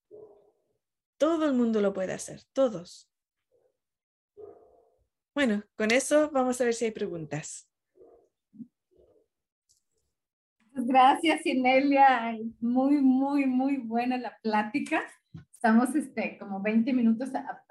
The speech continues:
Speaker 2: eh, después de la hora, pero está buenísima. Seguimos. No hay preguntas en el chat de Telegram. No sé si alguien quiere checar en YouTube o en YouTube a ver si hay alguna pregunta, pero aquí en nuestro chat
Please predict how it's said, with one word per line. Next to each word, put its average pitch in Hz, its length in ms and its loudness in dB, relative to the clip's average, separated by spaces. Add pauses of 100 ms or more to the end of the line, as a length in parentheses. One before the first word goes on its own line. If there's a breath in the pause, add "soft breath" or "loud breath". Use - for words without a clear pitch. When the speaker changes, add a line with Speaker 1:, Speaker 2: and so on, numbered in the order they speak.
(100)
Speaker 2:
eh, 165 300 -8 (160)
después 202 380 -4
de 240 100 0
la 220 220 2
hora, 262 360 0 (260)
pero 156 380 -14 (420)
está 202 220 -12
buenísima. 247 640 0 (560)
Seguimos. 254 500 -2 (240)
No 254 220 2
hay 320 200 2
preguntas 320 560 -2
en 254 160 -4
el 220 400 -2
chat 247 320 -2
de 240 120 -2
Telegram. 311 580 -2
No 311 80 2
sé 311 120 -6
si 302 120 -10
alguien 277 180 0
quiere 277 200 -6
checar 262 200 -6
en 254 120 0
YouTube 247 380 -4
o 240 60 -4
en 226 100 2
YouTube 226 300 -2
a 226 60 0
ver 220 140 -8
si 220 140 -10
hay 214 100 -6
alguna 220 260 -4
pregunta, 233 500 -4
pero 226 200 -2
aquí 220 260 -4
en 302 140 0
nuestro 311 380 -4
chat 277 360 -2